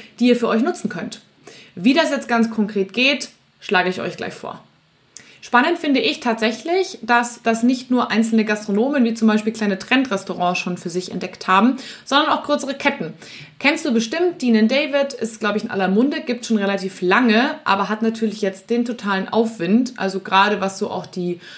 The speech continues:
größere Expansion betrifft. Aber auch zum Beispiel belgisch, die belgische Kette Exki, kennst du vielleicht auch, gibt's inzwischen auch in Deutschland. Und weltweit gibt es inzwischen so viele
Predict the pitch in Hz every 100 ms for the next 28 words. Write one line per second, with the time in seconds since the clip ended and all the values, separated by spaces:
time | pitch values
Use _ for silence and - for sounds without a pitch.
0 | - - 254 294 214 180 - - 175 175
1 | 170 180 - 311 - - - - 233 254
2 | - 392 - 269 226 226 247 294 302 285
3 | - 214 226 254 240 - 247 226 - 233
4 | 240 - - 339 381 - - 190 185 202
5 | 196 214 - - 320 349 - 233 - 226
6 | 214 220 - 254 247 254 262 - 285 269
7 | - - 220 220 247 285 233 240 277 240
8 | 226 226 220 254 233 220 - - 277 320
9 | 330 - 277 294 294 294